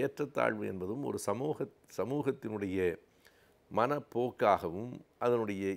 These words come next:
இயல்பாகவும் இருக்கிற வேளையில், ஒரு சமூக மாற்றத்திற்கான சிந்தனைகளை நாம் விதைக்க வேண்டும். எனவே ஆணாக இருந்தாலும் பெண்ணாக இருந்தாலும், பணக்காரனாக இருந்தாலும் ஏழையாக இருந்தாலும்,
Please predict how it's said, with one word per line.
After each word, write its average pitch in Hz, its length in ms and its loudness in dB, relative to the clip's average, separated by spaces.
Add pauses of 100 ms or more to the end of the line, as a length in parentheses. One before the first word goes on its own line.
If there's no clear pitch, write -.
இயல்பாகவும் 123 760 0
இருக்கிற 101 400 -2
வேளையில், 98 500 2 (560)
ஒரு 123 200 0
சமூக 139 520 -4
மாற்றத்திற்கான 101 920 0 (240)
சிந்தனைகளை 107 640 0 (260)
நாம் 95 200 -2
விதைக்க 87 360 -2
வேண்டும். 101 360 -10 (800)
எனவே 101 300 2 (220)
ஆணாக 131 360 4
இருந்தாலும் 101 560 -2
பெண்ணாக 87 380 -2
இருந்தாலும், 76 520 -8 (680)
பணக்காரனாக 127 800 -2
இருந்தாலும் 104 400 -2 (160)
ஏழையாக 92 380 2
இருந்தாலும், 76 480 -8